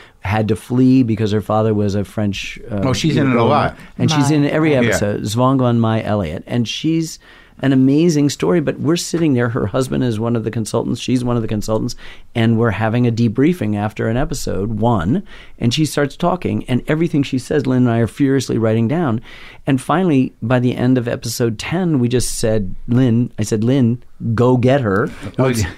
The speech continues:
Speaker 1: let's go, let's go interview her f-, right away." And she, and usually this doesn't work very well, that when you're very late in an editing process,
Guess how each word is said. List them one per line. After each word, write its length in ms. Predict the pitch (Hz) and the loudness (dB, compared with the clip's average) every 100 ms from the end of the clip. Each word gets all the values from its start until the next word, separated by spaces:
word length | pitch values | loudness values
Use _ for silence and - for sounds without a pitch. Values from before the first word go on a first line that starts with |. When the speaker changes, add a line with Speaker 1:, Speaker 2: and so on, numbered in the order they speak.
| - 127 | -8 -2
Speaker 1:
let's 260 | 139 131 | 0 0
go, 360 | - 135 139 135 | 0 2 4 2
let's 200 | 127 127 | 2 0
go 240 | - 135 127 | 2 2 4
interview 440 | 123 143 120 120 | 4 2 4 4
her 180 | 113 120 | 4 4
f-, 320 | 117 - 110 - | 2 -2 -12 -4
right 340 | 113 110 131 | 0 2 4
away." 380 | 143 165 196 143 | 4 4 4 2
And 160 | 131 127 | 2 0
she, 480 | 117 - 165 165 165 - - - | 0 -2 0 0 -2 -8 -8 0
and 180 | 139 | 2
usually 400 | 156 208 165 139 | 4 4 4 4
this 180 | 113 120 | 4 2
doesn't 380 | - 104 101 98 _ | 0 -2 -2 -4 _
work 260 | 110 120 117 | 0 0 0
very 240 | 95 82 82 | -2 -2 -4
well, 280 | 78 76 | -6 -8
that 180 | 80 90 | -8 -6
when 220 | 101 104 | -2 0
you're 180 | 104 101 | 2 0
very 500 | 92 90 113 143 127 | -2 -2 2 4 4
late 240 | 107 98 95 | 2 0 0
in 140 | 98 | 0
an 140 | 98 | 0
editing 420 | 95 98 92 95 90 | -2 -4 -4 -6 -6
process, 460 | 98 92 92 90 | -6 -6 -8 -10